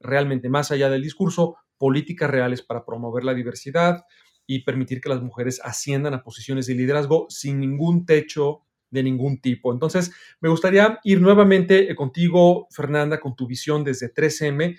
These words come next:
¿Cuáles crees que son algunas de las mejores políticas o las que tú consideras más efectivas en las empresas para lograr esta verdadera inclusión y promoción de la mujer?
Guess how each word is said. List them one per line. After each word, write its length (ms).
¿Cuáles 440
crees 280
que 120
son 520
algunas 420
de 80
las 180
mejores 600
políticas 800
o 60
las 120
que 120
tú 180
consideras 480
más 240
efectivas 680
en 160
las 160
empresas 720
para 200
lograr 680
esta 640
verdadera 560
inclusión 920
y 100
promoción 440
de 60
la 80
mujer? 280